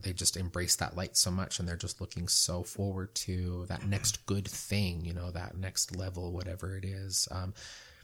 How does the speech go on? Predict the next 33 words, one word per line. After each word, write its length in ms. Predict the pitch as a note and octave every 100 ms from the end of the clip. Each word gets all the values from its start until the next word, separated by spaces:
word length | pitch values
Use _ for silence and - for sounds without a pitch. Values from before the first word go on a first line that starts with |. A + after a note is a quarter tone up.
| -
they 140 | - F#2
move 220 | F#2+ F2+
on 180 | F2+ G#2
and, 140 | G2+ -
and 100 | F2
that's 240 | E2+ -
what 100 | G#2+
they 100 | G#2+
find. 400 | G#2+ A#2+ C3+ G#2+
They 160 | - -
get 160 | -
to 120 | -
a 20 | G2+
place 300 | - F#2+ -
where 80 | G2
there's 220 | F#2 -
just 160 | F#2+ -
a 40 |
lot 200 | G2 G#2+
of 100 | G#2+
light 420 | G#2 A2 G2+ -
and 80 | F#2+
happiness. 800 | E2 G2+ - G2+ G2+ - - - -
And 280 | F#2 F#2 - - - -
so 120 | A#2
I 60 | A2
think 180 | D#3+ -
we, 140 | A#2+ -
we 80 | G#2
really 220 | G2+ G#2+
do 80 | G2
kinda 240 | - F#2+ F#2
get 400 | F#2+ F2+ -